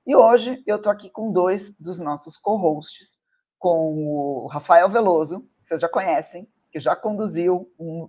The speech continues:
um dos Trends Talks. Fala, Veloso. Boa noite, cara. Como é que tá? Tudo bem?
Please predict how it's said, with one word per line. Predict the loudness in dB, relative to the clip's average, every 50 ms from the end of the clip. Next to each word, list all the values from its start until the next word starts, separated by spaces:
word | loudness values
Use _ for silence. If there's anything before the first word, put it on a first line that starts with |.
| _ -14
um | -14 -12 -12
dos | -12 -14 -12
Trends | -12 -12 -10 -12 -14 -14 _ -2
Talks. | 0 0 0 0 -4 -8 -20 _ _ _ _ _ _
Fala, | 2 4 4 6
Veloso. | 6 6 4 4 4 4 2 2 0 0
Boa | 2 2 2 2
noite, | 4 2 2 0 -2 -2
cara. | 0 2 2 2 0
Como | -2 -6 -6 -6
é | -6
que | -6 -8 _
tá? | -4 -4 -4
Tudo | -4 -4 -8 -12 -12 -2
bem? | 4 4 4 4 2